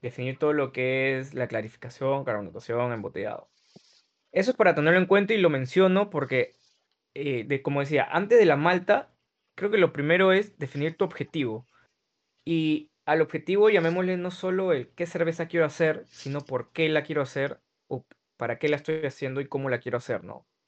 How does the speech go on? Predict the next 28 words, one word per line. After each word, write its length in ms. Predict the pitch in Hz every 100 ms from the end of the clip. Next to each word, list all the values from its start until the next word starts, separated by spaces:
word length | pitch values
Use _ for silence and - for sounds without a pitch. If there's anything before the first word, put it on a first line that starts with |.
| _ _ _ _
Porque 640 | - 156 151 160 160 156 151
supongo 340 | - 147 208
que 60 | 170
a 40 |
ustedes 180 | 131 156
les 140 | 147 147
ha 80 |
pasado 600 | 135 131 147 143 131 135 - _ _ _ _ _ _ _ _ _ -
que 80 | 139
en 100 | 123
algún 220 | 123 151
momento 380 | 151 151 147 151
quieres 260 | 156 160
hacer 160 | 143 139
una 140 | 143
nueva 180 | 143 147
cerveza 680 | 143 123 123 131 127 139 139 _
porque 300 | - 123 120
quieres 400 | 113 143 143 135
hacer 300 | 113 - 123 -
un 180 | 143
nuevo 180 | 147 143
estilo, 580 | 123 - 180 143 139 180 _ _ _ _ _ _
otras 340 | 123 123 135
veces 340 | 131 131 143 139
quieres 720 | - 135 131 131 127 123 -
de 100 | 123
repente 840 | 117 110 120 120 120 131 127 117